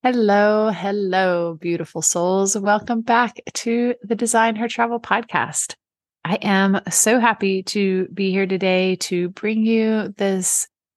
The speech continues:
little solo episode. Just kind of hop on here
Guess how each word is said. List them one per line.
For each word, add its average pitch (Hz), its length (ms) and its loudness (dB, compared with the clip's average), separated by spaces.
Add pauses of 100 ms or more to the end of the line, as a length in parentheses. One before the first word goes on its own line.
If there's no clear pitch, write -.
little 277 160 -2
solo 202 460 2
episode. 170 880 -4 (600)
Just 233 220 -4
kind 220 200 0
of 202 120 -2
hop 247 340 0
on 220 240 4
here 185 580 2